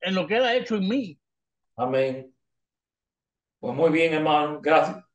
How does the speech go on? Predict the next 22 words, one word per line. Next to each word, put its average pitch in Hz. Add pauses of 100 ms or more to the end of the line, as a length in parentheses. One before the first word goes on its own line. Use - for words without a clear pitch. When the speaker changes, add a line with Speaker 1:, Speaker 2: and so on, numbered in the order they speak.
(320)
Speaker 2:
gracias 170
por 147
todas 165
sus, 139 (1080)
sus, 156
ah, 143
opiniones. 170
Vamos 151
a, 135 (520)
a 135
dejar 143
la 131
clase 147
aquí 147
hasta 123 (500)
el 127
próximo 143
sábado, 151 (540)
Dios 147
mediante. 156 (680)
Y 135 (840)
agradezco 160